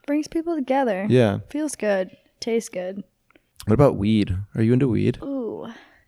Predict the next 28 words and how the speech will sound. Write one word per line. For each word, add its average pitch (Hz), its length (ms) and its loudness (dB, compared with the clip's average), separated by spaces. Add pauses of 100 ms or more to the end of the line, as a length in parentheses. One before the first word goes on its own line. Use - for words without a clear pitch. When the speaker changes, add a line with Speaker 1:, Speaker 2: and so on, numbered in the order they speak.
(240)
Speaker 1:
yes. - 640 -4 (140)
<laughs> - 160 -2
Speaker 2:
Good. 98 320 6
Tell 147 160 4
me 160 100 8
more, 113 300 6
'cause 107 160 -2
I'm 139 160 6
trying 131 640 8
to 120 100 0
get 104 260 4
back 101 360 4
into 107 360 4
the, 95 300 0 (960)
the 107 100 4
marijuana 101 680 6
Speaker 1:
Trying - 160 6
to - 60 6
Speaker 2:
world. - 40 4
Speaker 1:
get 277 140 4
back 262 200 4
into 285 200 6
the 233 160 8
weed 269 240 4
game? 339 260 6 (280)
<laughs> - 300 2 (120)
Speaker 2:
Yeah. 110 580 10 (1000)
Speaker 1:
Um, 254 680 6